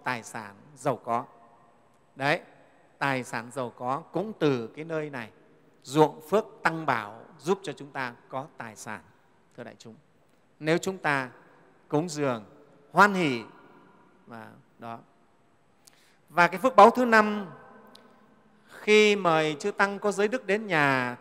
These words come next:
thỉnh Pháp, được lắng nghe Phật Pháp,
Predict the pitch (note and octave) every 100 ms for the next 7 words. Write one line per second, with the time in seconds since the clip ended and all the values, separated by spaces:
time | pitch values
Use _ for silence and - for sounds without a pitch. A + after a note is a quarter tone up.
0 | - D#3+ B2+ A#2+ D3 - G#3 B3 C4 -
1 | - - - _ _ _ - D3 D3 D3
2 | F#3+ F#3+ F#3 F3+ E3+ - D#3 C3+ - E3+
3 | G#3